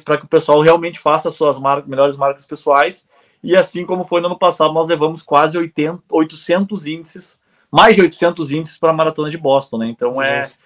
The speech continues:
Speaker 1: realmente a prova
Speaker 2: É
Speaker 1: é rápida,
Speaker 2: gente.
Speaker 1: não, isso não tem discussão.
Speaker 2: Perfeito. Ah, só pra curiosidade, nível de curiosidade, a World Athletics, World Athletics diz que pra ma-, uma maratona ter validade em re-, em questão de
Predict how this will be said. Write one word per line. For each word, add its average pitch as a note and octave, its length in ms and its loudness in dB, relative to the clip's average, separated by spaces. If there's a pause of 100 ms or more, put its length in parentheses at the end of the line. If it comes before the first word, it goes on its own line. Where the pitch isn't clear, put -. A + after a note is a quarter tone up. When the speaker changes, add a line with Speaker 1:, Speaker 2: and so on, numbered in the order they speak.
(180)
Speaker 1:
realmente D#3+ 380 2
a E3+ 40 0
prova D#3 160 4
Speaker 2:
É D3 40 4
Speaker 1:
é D#3 40 6
rápida, D3 380 2
Speaker 2:
gente. D3+ 140 -8
Speaker 1:
não, - 80 -12
isso C#3+ 180 -14
não D#3 120 -8
tem C#3+ 200 -4
discussão. G3 420 -8 (720)
Speaker 2:
Perfeito. C#3 560 -6 (260)
Ah, A3+ 220 0 (120)
só - 300 4
pra E4 600 6
curiosidade, A3 440 2
nível B3 160 -2
de A#3+ 80 -4
curiosidade, F3+ 640 0 (400)
a D#3+ 400 6
World G3 220 4
Athletics, F#3+ 680 0 (120)
World F#3+ 460 -4
Athletics F3 720 -2
diz F#3+ 240 -4
que G#3+ 260 -2
pra E3+ 640 4
ma-, E3 280 -4
uma G3+ 200 0
maratona F#3+ 460 4
ter F3 120 -2
validade D#3+ 640 2
em D3+ 60 -4
re-, E3 160 -6
em D#3 160 -8
questão E3 400 -4
de C3+ 500 -2